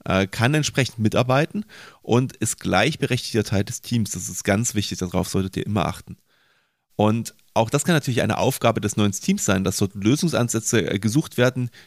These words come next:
wie die Gruppe insgesamt halt auch weiter wachsen könnte. Also denkt auch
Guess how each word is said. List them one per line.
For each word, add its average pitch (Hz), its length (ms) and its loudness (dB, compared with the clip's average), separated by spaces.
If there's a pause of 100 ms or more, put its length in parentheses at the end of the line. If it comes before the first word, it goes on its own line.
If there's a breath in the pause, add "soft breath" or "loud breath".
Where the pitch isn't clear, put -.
(120)
wie 120 180 2
die 123 160 0
Gruppe - 560 0
insgesamt 131 500 -2
halt 120 180 0
auch - 120 -6
weiter 101 240 2
wachsen - 360 -2
könnte. 98 400 -4
Also 95 200 -6
denkt 107 180 -2
auch - 120 -4